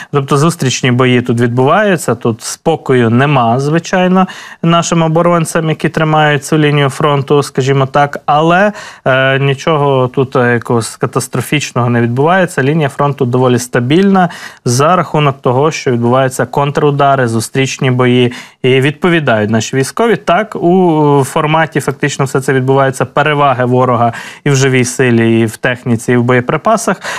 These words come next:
Ну, але ця війна від початку, від перших днів триває у такому форматі, коли у ворога є всього більше. Снарядів більше, людей більше,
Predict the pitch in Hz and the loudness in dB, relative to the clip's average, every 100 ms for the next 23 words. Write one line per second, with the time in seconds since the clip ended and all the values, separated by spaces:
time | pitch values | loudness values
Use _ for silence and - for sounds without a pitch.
0 | - 170 165 156 185 170 160 160 160 156 | -4 -2 0 0 -2 0 2 2 2 0
1 | - 160 190 170 - 131 120 - 131 - | -2 -4 -2 -4 -2 -2 0 0 -2 0
2 | 135 135 151 120 127 120 117 110 107 - | -2 0 0 0 -2 0 2 2 0 -4
3 | - 113 113 123 120 170 214 175 139 - | -2 -2 0 -2 0 0 0 -2 -2 -6
4 | - - 127 139 139 117 143 139 123 113 | -18 -4 0 2 4 2 2 0 0 2
5 | 120 127 123 - 147 143 139 117 101 - | 0 0 -2 -2 0 0 0 0 -2 -4
6 | 104 127 127 175 170 156 151 143 - 135 | -6 -2 0 2 2 2 0 -2 -2 0
7 | 117 127 147 165 156 147 135 147 | 2 2 0 0 0 -2 -2 -2